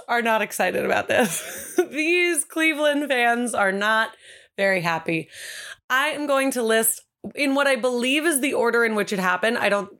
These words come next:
th-, I don't have any way of being certain of this, but I'm gonna list just some of the crazy things that happened at this ten cent beer night. So obviously injuries happen when playing baseball. It's a sport. It's not necessarily a contact sport, but, you know, be-, balls get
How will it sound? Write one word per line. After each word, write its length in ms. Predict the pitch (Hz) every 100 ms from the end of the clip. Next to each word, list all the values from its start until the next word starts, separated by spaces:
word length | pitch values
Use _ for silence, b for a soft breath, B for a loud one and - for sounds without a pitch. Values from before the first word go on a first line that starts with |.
| -
th-, 180 | 190 -
I 120 | 208
don't 160 | 196 185
have 180 | 190
any 140 | 185 190
way 180 | 185 185
of 100 | 175
being 180 | 175
certain 520 | 165 - - 214 - 220
of 100 | 220
this, 400 | 247 277 - - B B B B
but 280 | 185 233 233
I'm 140 | - 262
gonna 120 | 339
list 280 | 349 330 -
just 260 | 277 -
some 180 | 254 220
of 180 | 233 214
the 100 | 226
crazy 360 | - 190 180 190
things 560 | 180 175 175 175 - - -
that 140 | 170
happened 340 | 180 175 185
at 100 | 185
this 220 | 185 180 -
ten 220 | 175 160
cent 200 | 170 170
beer 220 | 170 170
night. 320 | 170 170 170 _ -
So 180 | 349
obviously 480 | 339 339 370 381 285
injuries 360 | 269 262 277 262
happen 380 | 233 220 226 233
when 160 | 214
playing 220 | 208 190 190
baseball. 440 | 247 254 262 254
It's 160 | 180 196
a 80 |
sport. 400 | - - 254 240
It's 120 | 233 233
not 160 | 214
necessarily 440 | 190 170 190 175 175
a 60 |
contact 580 | 170 277 302 285 277 277
sport, 320 | - 262 254 -
but, 180 | 220 -
you 100 | 294
know, 300 | 277 214 - -
be-, 180 | 262 262 -
balls 360 | 311 320 320 269
get 340 | 302 294 -